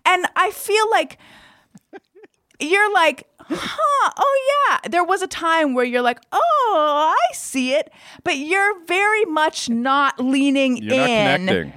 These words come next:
Speaker 2: Yeah.
Speaker 1: Which feels to me
Speaker 2: <laughs>
Speaker 1: like when someone's like,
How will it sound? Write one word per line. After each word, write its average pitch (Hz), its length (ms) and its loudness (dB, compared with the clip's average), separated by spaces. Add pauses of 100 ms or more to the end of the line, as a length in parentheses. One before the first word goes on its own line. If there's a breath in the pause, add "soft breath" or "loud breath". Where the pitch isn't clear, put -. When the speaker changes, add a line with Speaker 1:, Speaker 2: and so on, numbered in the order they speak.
Speaker 2:
Yeah. 165 280 2
Speaker 1:
Which 349 340 -2
feels 403 580 -2
to 381 180 0
me 320 760 -2
Speaker 2:
<laughs> - 80 -8
Speaker 1:
like 269 320 -2
when 285 240 0
someone's 285 840 0
like, 247 220 0